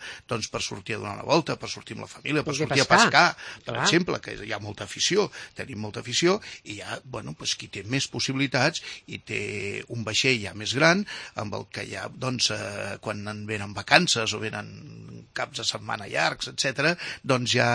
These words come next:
Speaker 1: ja s'atreveixen a emprendre grans avent-, més, més grans aventures i anar més enllà, no? Anar, anar a les illes o anar, eh,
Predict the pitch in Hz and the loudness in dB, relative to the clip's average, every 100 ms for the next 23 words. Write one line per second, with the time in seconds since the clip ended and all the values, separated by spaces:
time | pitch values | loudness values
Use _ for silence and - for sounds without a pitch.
0 | 120 127 117 131 110 117 107 143 123 104 | 4 4 4 2 2 0 0 0 -4 -6
1 | 117 107 127 135 127 117 117 117 113 117 | -6 -4 -4 -4 -2 0 2 0 -2 -6
2 | - 143 135 - 156 135 135 139 147 143 | -4 -2 0 2 2 4 8 8 8 6
3 | 143 139 160 156 185 - - - 135 123 | 4 2 2 4 4 0 -8 2 4 4
4 | 131 123 123 101 85 101 139 110 107 - | 4 4 2 0 -6 0 0 0 -2 -6
5 | 104 104 107 107 196 180 190 220 - 110 | -8 -8 -6 0 2 4 2 2 -2 0
6 | 117 - - - - 107 | 0 -2 -8 -12 -2 2